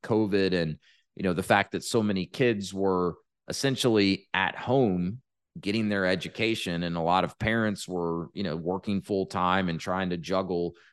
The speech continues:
you know, making sure their kids were, uh, getting what they needed from an education standpoint. Um, but also juggling all of their other responsibilities. And so a lot of kids, unfortunately, fell behind,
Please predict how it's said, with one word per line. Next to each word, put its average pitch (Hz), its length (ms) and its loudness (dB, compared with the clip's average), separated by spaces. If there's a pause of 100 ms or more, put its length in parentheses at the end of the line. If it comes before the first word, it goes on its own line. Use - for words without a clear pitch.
you - 120 -10
know, 82 80 -4
making 95 260 -4
sure 95 220 -4
their 87 160 0
kids 104 400 -2
were, 92 360 -2 (360)
uh, 87 220 0
getting 107 340 -2
what 101 120 0
they 98 140 0
needed 95 320 0
from 92 180 -2
an 90 60 -2
education 107 640 -4
standpoint. 101 760 -4 (720)
Um, 82 540 2
but 110 100 2
also 113 260 4
juggling 110 400 0
all 104 160 4
of 92 100 0
their 101 120 0
other 95 160 -2
responsibilities. 98 920 0
And 90 100 -4
so 98 180 0
a - 20 0
lot 104 240 4
of 107 80 -4
kids, 120 300 2
unfortunately, 95 800 -2
fell 98 260 -4
behind, 101 460 -6